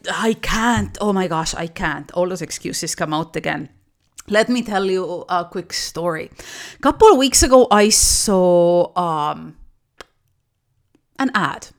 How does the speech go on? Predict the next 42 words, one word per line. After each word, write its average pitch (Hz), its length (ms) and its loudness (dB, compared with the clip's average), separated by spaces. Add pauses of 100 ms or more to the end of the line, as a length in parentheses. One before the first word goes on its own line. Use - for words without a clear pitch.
(240)
on 202 120 -6
Facebook - 460 -10
for 233 160 4
an 233 160 0
event. 165 540 -8 (640)
And 202 420 -2
it 233 220 -4
was 226 680 6
a 196 120 2
ladies' 214 760 0
networking 185 840 -4
event 226 500 0
in 202 100 -2
a 165 80 2
town 185 500 0
that's 165 240 -4
about 160 240 -6
half 165 300 -4
an 156 100 -4
hour 202 300 2
from 208 320 0
me 208 260 -2 (260)
during 220 300 4
the 185 80 0
day 190 180 2
when 175 200 0
kids 196 300 -4
are 185 40 0
s-, - 240 -4
at 175 140 -10
school. 262 480 -4
And 175 120 -6
I 190 100 -8
was 214 200 -12
like, 202 280 -16
"Oh, 359 180 -6 (720)
you 240 140 6
know 440 180 6
what? 392 420 0
The 208 100 0
timing 254 560 2
works. 269 680 4